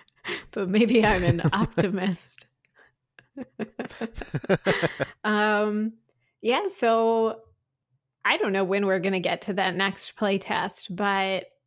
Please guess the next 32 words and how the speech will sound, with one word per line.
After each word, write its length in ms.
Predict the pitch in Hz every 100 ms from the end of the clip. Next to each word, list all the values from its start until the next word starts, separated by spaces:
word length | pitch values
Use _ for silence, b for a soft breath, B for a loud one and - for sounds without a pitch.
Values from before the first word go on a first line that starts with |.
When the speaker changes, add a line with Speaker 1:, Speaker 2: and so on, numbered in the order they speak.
| _
Speaker 1:
hopefully 560 | - 269 269 - 202 185
in 100 | 180
the 100 | 180
not 280 | 175 - -
too 140 | 208
distant 500 | 190 185 - 190 -
future. 640 | - 180 175 185 185 185 - _ -
And 300 | 196 196 185 -
in 180 | 208 202
the 80 |
meantime, 760 | 185 185 220 - 185 190 202 202 b b b b
I 80 | -
don't 140 | 208 453
know, 160 | 285
let 200 | 175 160
us 180 | 269 -
know 200 | 196 226
what 220 | 247 233
you 100 | 202
think, 380 | - 196 185 160 -
like, 360 | 175 180 175 -
about 400 | 180 160 151 -
this 220 | 185 180
idea 520 | 202 185 175 180 180 -
of 240 | 175 170 226 - _ _ _ _ _ _ _ _ _ -
ghosts. 760 | 175 208 - - - - - _ _ _ _ _ _ _ _ _ -
Speaker 2:
Tell 200 | 160 208
us 140 | -
anything 400 | 107 135 - 98
about 280 | 98 - -
ghosts. 260 | 92 101
Speaker 1:
Yeah. 460 | 175 226 208 - 175